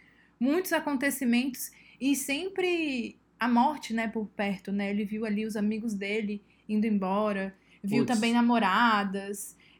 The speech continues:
Speaker 1: É, no, no livro, quando você lê, vê o livro, é, é muito,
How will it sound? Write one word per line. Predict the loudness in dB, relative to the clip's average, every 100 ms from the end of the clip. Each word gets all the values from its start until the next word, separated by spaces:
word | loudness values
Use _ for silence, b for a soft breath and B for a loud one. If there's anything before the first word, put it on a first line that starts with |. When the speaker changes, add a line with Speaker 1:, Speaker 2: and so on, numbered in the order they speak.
| -6
Speaker 1:
É, | -2 0 0 0 0 -2 -6 -10
no, | -4 0 2
no | 2 2
livro, | 2 0 -2
quando | -4 -4
você | -4 -4 -4
lê, | -2
vê | -2 0
o |
livro, | 0 0 -2 -6 -8 -4
é, | -4 -2 -2 -2
é | 0
muito, | 0 -2 -4 -4 -4 -4 -6